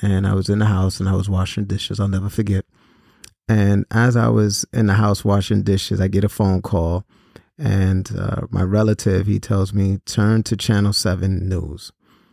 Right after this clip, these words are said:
And I turn to Channel seven News, and, um, uh, he, he doesn't tell me why. He says, "Just turn to Channel seven." And I turn, and as I'm washing the dishes, I'm looking, and on the news, there's a picture of a, a person being,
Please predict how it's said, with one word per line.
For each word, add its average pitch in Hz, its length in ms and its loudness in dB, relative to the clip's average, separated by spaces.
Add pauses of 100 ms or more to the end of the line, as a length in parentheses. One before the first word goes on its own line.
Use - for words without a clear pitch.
(160)
And 92 80 -4
I 95 40 2
turn 101 280 0
to 107 60 2
Channel 101 320 2
seven 107 400 2
News, 92 280 -2
and, 92 240 -2 (1160)
um, 90 380 -4 (220)
uh, - 180 -12 (100)
he, 101 300 -2
he 101 120 -4
doesn't 117 280 2
tell 120 200 2
me 117 120 4
why. 104 480 2 (280)
He - 80 -20
says, 98 140 -4
"Just 101 200 -4
turn 104 200 2
to 98 80 2
Channel 92 280 0
seven." 85 540 -4
And 92 100 -4
I 92 60 -2
turn, 98 440 0 (360)
and 95 120 -2
as 101 160 2
I'm 110 160 2
washing 104 320 0
the 107 60 0
dishes, 110 360 -2
I'm 95 160 2
looking, 104 360 0
and 92 320 0
on 98 180 0
the 110 60 0
news, 95 300 -2
there's 98 180 -2
a 95 80 -4
picture 101 420 -6
of 90 140 -6
a, 92 140 -6 (580)
a 92 60 -4
person 104 500 2
being, 92 400 0